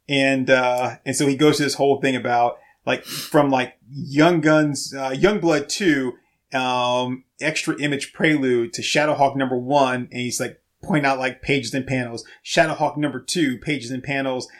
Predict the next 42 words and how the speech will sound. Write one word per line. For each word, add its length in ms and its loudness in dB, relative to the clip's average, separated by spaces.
and 240 -2
then, 240 -2
uh, 540 -4
Shadowhawk 400 2
number 180 -8
four, 420 2
and 140 -6
he 80 -8
gets 120 -6
down 100 -4
and 80 -4
he's 180 -6
like, 240 -6
"And 160 -2
there 100 6
you 180 4
go, 420 0
Paul 300 2
Johnstone 640 0
is 80 -8
Shadowhawk. 680 -2
There's 160 0
no 160 4
doubt 240 2
in 80 -4
my 120 2
mind. 440 -6
What 180 4
more 200 2
need 180 0
to 40 -6
be 140 -6
said 400 -2
except 560 -4
keep 180 -2
up 100 -2
the 60 -4
great 320 0
work?" 300 -2
And 160 -16
I 60 -18
think, 140 -18